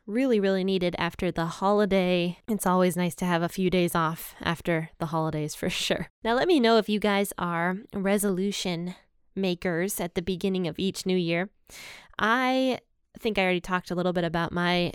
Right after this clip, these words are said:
New Year's resolution, but it is to make this year better than last year. And that is my resolution every single year. And so far, I have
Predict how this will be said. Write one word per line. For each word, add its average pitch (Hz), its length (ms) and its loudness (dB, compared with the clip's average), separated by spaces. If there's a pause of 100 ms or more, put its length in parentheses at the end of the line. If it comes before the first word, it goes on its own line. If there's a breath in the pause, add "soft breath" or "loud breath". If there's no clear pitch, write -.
(100)
New 180 140 -2
Year's 165 260 -2
resolution, 160 640 -4
but 156 140 -2
it 185 60 0
is 175 220 0 (340 loud breath)
to 214 120 0
make 220 240 2
this 226 380 4
year 247 400 2
better 196 420 2
than 175 400 -4
last 160 380 -6
year. - 200 -10 (220)
And 165 80 -4
that 165 100 0
is 156 120 -4
my 156 100 -4
resolution 151 640 -4
every 254 340 -2
single 180 560 -4 (400 loud breath)
year. 170 440 -2 (440 loud breath)
And 165 220 -2
so 202 180 0
far, 202 320 2
I 175 140 -2
have 160 360 -4